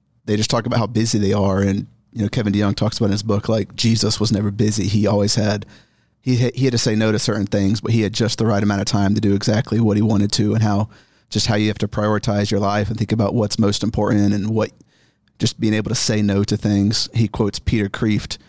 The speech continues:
in the book, who talks about, "We want to complex-, complexify our lives,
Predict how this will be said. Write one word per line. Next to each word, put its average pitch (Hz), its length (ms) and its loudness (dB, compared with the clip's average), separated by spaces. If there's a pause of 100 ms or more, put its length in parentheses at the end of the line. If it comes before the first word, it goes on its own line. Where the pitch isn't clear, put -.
(340)
in 110 100 2
the 95 60 0
book, 101 400 -2
who 107 220 2
talks 98 280 -2
about, 104 220 -2
"We 113 120 2
want 104 320 -2
to 104 100 -4
complex-, - 440 0 (320)
complexify 107 800 -2
our 104 100 -2
lives, 104 640 -2